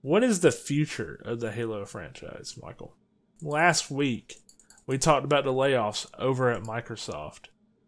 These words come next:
As we said then, employees across the company were laid off, including those at Bethesda,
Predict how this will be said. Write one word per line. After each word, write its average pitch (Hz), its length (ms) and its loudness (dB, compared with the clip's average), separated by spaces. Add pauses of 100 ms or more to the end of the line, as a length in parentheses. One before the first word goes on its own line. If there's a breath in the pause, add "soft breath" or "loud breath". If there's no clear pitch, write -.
(140)
As 143 260 2
we 156 160 6
said 143 540 2
then, 127 400 -2
employees 143 580 4
across 139 360 0
the 135 80 -12
company 143 420 -2
were 131 160 -2
laid 123 280 0
off, 131 300 0
including 131 440 -4
those 123 220 0
at 123 120 -6
Bethesda, 151 640 -2